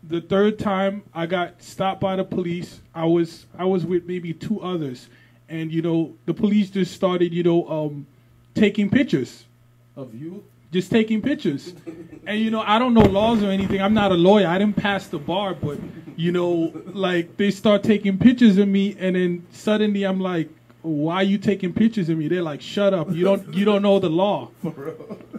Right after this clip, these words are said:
Speaker 1: So
Speaker 2: Wait, they, they, they were taking pictures with a camera? Or
Speaker 1: They was
Speaker 2: without a
Speaker 1: taking a
Speaker 2: camera?
Speaker 1: camera with, like, a, a, the phone camera.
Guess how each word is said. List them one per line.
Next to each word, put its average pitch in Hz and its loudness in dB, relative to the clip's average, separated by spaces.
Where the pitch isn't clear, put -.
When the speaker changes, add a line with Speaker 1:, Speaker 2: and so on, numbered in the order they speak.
Speaker 1:
So 185 2
Speaker 2:
Wait, 156 -8
they, 165 -8
they, 160 -10
they 156 -12
were 165 -10
taking 175 -14
pictures 156 -14
with 139 -20
a 120 -16
camera? 160 -18
Or - -20
Speaker 1:
They 190 0
was 190 0
Speaker 2:
without - -4
a 214 2
Speaker 1:
taking 214 -2
a 190 -2
Speaker 2:
camera? - -4
Speaker 1:
camera 196 -2
with, 170 -2
like, 180 -6
a, 165 -14
a, 151 -10
the 156 -2
phone 202 -2
camera. 156 -10